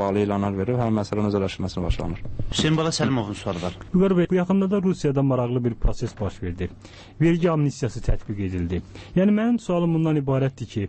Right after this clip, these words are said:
Speaker 3: belə komissiyalar yaratmaqdansa, belə komitələr yaratmaqdansa və hər şey təzədən başlayıb söz eləməkdənsə, bir iqtisadi amnistiya tətbiq etmək yolu daha effektiv olmazmı iqtisadiyyat üçün?
Speaker 1: Onun təbii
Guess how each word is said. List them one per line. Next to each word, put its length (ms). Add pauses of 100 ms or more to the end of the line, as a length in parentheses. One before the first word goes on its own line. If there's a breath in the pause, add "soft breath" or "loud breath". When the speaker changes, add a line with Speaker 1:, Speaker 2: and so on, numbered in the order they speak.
(140)
Speaker 3:
belə 200
komissiyalar 720 (160)
yaratmaqdansa, 920 (520 loud breath)
belə 220
komitələr 540
yaratmaqdansa 880
və 160
hər 160
şey 240
təzədən 340
başlayıb 380
söz 220
eləməkdənsə, 640 (180)
bir 160
iqtisadi 680
amnistiya 760
tətbiq 420
etmək 300
yolu 240
daha 220
effektiv 560
olmazmı 480
iqtisadiyyat 580
üçün? 160 (320)
Speaker 1:
Onun 240
təbii 160